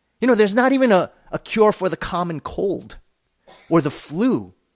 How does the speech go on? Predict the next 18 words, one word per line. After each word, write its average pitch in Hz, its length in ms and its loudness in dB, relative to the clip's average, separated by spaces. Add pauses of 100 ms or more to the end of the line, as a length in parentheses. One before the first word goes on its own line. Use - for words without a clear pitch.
(840)
We 208 140 0
have 156 340 2 (360)
vaccines 165 540 -4
that 131 140 0
every 143 400 -2 (260)
year 139 480 2
someone 131 380 -6
says, 113 300 -8
"Well, 104 200 -10 (1040)
you 113 220 -18
know, 131 60 -8
you 127 160 -6
need 139 160 -6
to - 140 -20
get - 180 -10
the 123 60 -14
flu 208 200 -2
shot." 113 380 -2